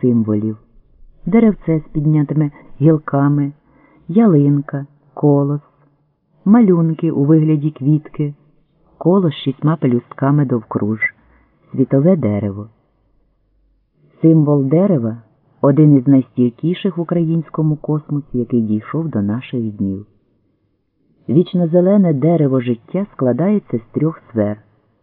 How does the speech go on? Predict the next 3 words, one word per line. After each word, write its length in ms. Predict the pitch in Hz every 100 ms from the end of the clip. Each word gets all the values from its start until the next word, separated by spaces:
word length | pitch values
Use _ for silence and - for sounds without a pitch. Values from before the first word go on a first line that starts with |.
| _ -
стовбур, 520 | 190 175 151 151 - _ _ _
верхів'я, 720 | - 101 - - 147 170 160 156 _ _ _ -
коріння. 560 | 175 107 98 98 95